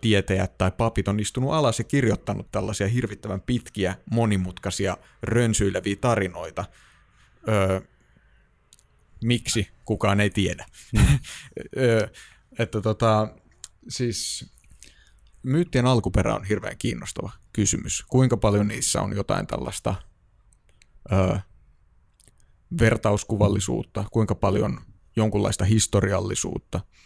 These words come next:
Speaker 1: Tää on kaikki hirvittävän kiinnostavaa, ja totta kai se kytkeytyy sitten näihin voimakkaasti, näihin teemoihin, mistä me puhutaan.
Speaker 2: Niinpä, niinpä.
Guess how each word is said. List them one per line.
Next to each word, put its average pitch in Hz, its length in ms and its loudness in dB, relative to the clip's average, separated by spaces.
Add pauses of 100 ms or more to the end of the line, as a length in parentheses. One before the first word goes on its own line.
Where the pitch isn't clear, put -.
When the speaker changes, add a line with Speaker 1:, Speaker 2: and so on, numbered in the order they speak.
(140)
Speaker 1:
Tää 117 120 4
on 104 80 4
kaikki 110 320 2
hirvittävän 113 380 2
kiinnostavaa, 110 380 2
ja 101 40 2
totta 107 240 -2
kai 104 220 4
se 98 180 2 (160)
kytkeytyy 92 640 -2
sitten - 340 -4
näihin 95 380 -2 (220)
voimakkaasti, - 680 -6 (160)
näihin 104 180 -4
teemoihin, 107 500 -4
mistä 117 200 -6
me 131 80 2
puhutaan. - 400 -2 (480)
Speaker 2:
Niinpä, 120 360 6 (200)
niinpä. 104 360 4